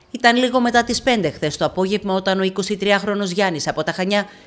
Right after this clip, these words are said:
ενώ κινείτο με τη μοτοσυκλέτα του στο δρόμο της Πελεκαπίνας, συγκρούστηκε με γιοταχή που οδηγούσε μια νεαρή γυναίκα. Από τη σφοδρή σύγκρουση της μοτοσυκλέτας του εικοσιτριάχρονου με γιοταχή, ο άτυχος νέος τραυματίστηκε βαριά και, παρά τις προσπάθειες των διασωστών του εκαβ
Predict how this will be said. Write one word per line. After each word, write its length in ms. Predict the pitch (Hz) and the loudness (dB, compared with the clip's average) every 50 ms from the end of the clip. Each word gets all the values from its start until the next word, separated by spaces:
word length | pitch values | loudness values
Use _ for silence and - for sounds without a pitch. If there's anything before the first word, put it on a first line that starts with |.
| - - | -14 -8
ενώ 200 | - 214 226 240 | -6 -4 -2 -2
κινείτο 360 | 233 240 254 247 247 247 247 240 | -4 -2 -2 -2 -2 0 0 0
με 100 | 240 233 | 0 -2
τη 100 | 233 226 | -2 -4
μοτοσυκλέτα 640 | 220 202 208 190 - 208 - 208 202 214 226 226 | -4 -4 -4 -4 -6 -4 -2 0 0 0 0 -2
του 120 | 220 226 214 | -2 -4 -6
στο 140 | - - 202 | -4 -4 -2
δρόμο 300 | 180 196 208 190 185 180 | 0 0 0 0 -2 -4
της 120 | - - | -4 -4
Πελεκαπίνας, 640 | - 180 180 180 - 185 180 - 214 214 226 214 - | -2 -2 -2 0 0 -2 -2 0 -2 -2 -2 -2 -2
συγκρούστηκε 640 | - 202 156 170 208 233 226 - - 135 - 139 | -4 -4 -4 -2 -2 -2 -2 -4 -6 -8 -6 -6
με 80 | 139 156 | -4 -4
γιοταχή 440 | 151 175 175 180 175 175 - 208 185 | -4 -4 -2 -4 -4 -4 -6 -8 -6
που 120 | - 202 | -4 -4
οδηγούσε 500 | 190 175 196 190 190 233 220 - - 151 | -2 -2 -2 -2 -2 -2 -4 -2 -4 -4
μια 240 | 135 143 147 151 151 | -4 -4 -4 -2 -2
νεαρή 260 | 160 156 160 160 165 | -2 0 0 0 -2
γυναίκα. 580 | 156 131 151 151 160 151 139 - 135 131 123 - - - - - - - - - - _ _ - - | -4 -4 -2 -2 0 0 0 -2 -4 -6 -8 -10 -16 -20 -20 -20 -20 -20 -20 -20 -20 _ _ -8 -6
Από 200 | 226 - 277 277 | -6 -4 -6 -6
τη 100 | - 277 | -6 -8
σφοδρή 400 | 233 - - 269 240 269 302 339 | -8 -6 -6 -4 -4 -4 -4 -6
σύγκρουση 520 | - - 302 269 254 233 262 277 240 - 277 | -6 -4 -4 -4 -4 -6 -6 -8 -8 -8 -8
της 180 | - 277 233 | -8 -8 -8
μοτοσυκλέτας 840 | 247 269 254 277 240 - - - - 311 311 285 262 - 165 156 - | -6 -6 -6 -6 -6 -6 -6 -6 -4 0 0 0 0 -2 -8 -10 -8
του 60 | - | -8
εικοσιτριάχρονου 840 | 214 - - 202 - 220 - 220 226 233 226 214 - 208 196 185 190 | -8 -6 -6 -8 -8 -6 -4 -2 2 2 2 2 0 -4 -8 -6 -6
με 80 | 190 190 | -8 -6
γιοταχή, 500 | 175 202 190 - 208 - - 277 254 226 - - - - - - | -6 -6 -6 -6 -6 -6 -6 -8 -8 -8 -10 -18 -20 -20 -14 -4
ο 80 | - 269 | 0 0
άτυχος 400 | 285 285 302 277 269 311 269 220 | 0 0 0 -4 -6 -4 -4 -4
νέος 380 | 285 277 269 254 254 269 - | -2 -2 0 0 -2 -2 -4
τραυματίστηκε 840 | - 285 277 269 240 233 269 262 254 - 294 254 - 262 247 247 233 | -4 -2 0 0 0 0 -2 -2 -2 -4 -6 -8 -8 -8 -6 -4 0
βαριά 380 | 226 240 240 220 262 - 175 - - - - - | 0 0 2 2 2 2 2 0 -6 -16 -18 -14
και, 120 | - 190 | -12 -6
παρά 200 | - 196 196 208 | -2 0 0 0
τις 180 | 202 - 240 - | 0 -2 -6 -8
προσπάθειες 640 | - 262 254 - - 269 240 254 254 269 262 247 - | -6 -8 -8 -2 0 2 2 2 0 -2 -6 -6 -6
των 180 | - 277 254 247 | -6 -6 -4 -4
διασωστών 600 | 277 277 262 - 294 277 - - 262 214 185 175 | -2 -2 -4 -4 -4 -8 -6 -4 -4 -4 -4 -4
του 80 | - | -6
εκαβ 320 | 185 190 - 240 233 233 | -8 -2 2 4 4 4